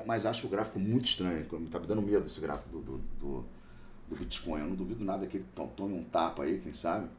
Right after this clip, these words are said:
e venha tradear aí, pelo menos ficar mais uns vinte por cento aí pra tradar nos quarenta dólares. Aqui a gente tá falando em preço em real, tá? Então, dificulta um pouco. É,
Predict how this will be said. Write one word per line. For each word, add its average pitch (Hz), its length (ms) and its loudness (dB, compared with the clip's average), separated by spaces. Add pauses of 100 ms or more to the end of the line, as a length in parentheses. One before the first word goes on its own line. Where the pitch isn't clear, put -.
(800)
e 76 80 -4
venha 82 640 0
tradear 80 360 4
aí, 80 140 4
pelo 85 160 -2
menos 113 180 -6
ficar - 180 -10
mais 131 180 -4
uns 104 140 0
vinte 113 240 -2
por - 180 -8
cento 92 300 0
aí 90 40 0
pra 85 120 -2
tradar 85 240 -2
nos 92 120 -2
quarenta 85 400 2
dólares. 80 380 2
Aqui 76 160 -2
a - 40 -6
gente - 100 -8
tá 101 100 -2
falando 104 320 -4
em 143 180 2 (560)
preço 104 300 -2
em - 20 2
real, 71 400 2
tá? 71 100 -6
Então, 82 340 -8 (680)
dificulta 82 520 -10
um 80 40 -8
pouco. - 220 -8 (840)
É, 87 760 2